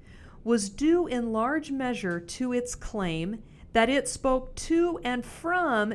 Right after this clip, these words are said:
the experiences of a suburban housewife in the nineteen fifties. It was specifically because she had couched the book a specific way. In fact, she had several drafts, drafts of the book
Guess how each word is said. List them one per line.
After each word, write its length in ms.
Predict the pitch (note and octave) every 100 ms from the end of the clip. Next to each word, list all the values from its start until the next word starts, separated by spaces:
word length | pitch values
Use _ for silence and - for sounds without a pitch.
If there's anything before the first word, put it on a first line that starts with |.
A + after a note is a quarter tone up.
| -
the 160 | B3
experiences 880 | A#3+ - - D4 D4 C4 A#3+ A#3+ G#3+
of 220 | - G#3+ G#3+
a 40 |
suburban 580 | G#3 G3 G#3+ A3+ A#3+ C4+
housewife 640 | B3 G3+ F#3 - E3+ E3 E3
in 100 | G3
the 80 |
nineteen 480 | F#3 E3+ C#3+ - E3+
fifties. 680 | D#3+ F3+ E3+ - F2+ - - - - - - - - - - -
It 80 | A3
was 200 | A#3+ A#3+
specifically 680 | - - D#4 D#4+ F4+ F4+
because 420 | E4+ D4 - A#3+ A#3+
she 220 | - A3+
had 240 | G#3 -
couched 440 | - C#4+ D4+ - -
the 80 |
book 280 | A#3+ A#3 A3+
a 80 | -
specific 480 | G#3+ - - A#3+ A#3
way. 200 | A3+ G#3
In 120 | G3+
fact, 380 | - A3 G3+ - - - -
she 240 | - D#4
had 180 | D4 B3+
several 320 | - A3 G3+
drafts, 640 | G3 - F#3+ A#3 D#4 - - -
drafts 340 | - A3+ C#4+ - -
of 240 | G#3+ B3
the 120 | D4
book 320 | D#4+ E4 B4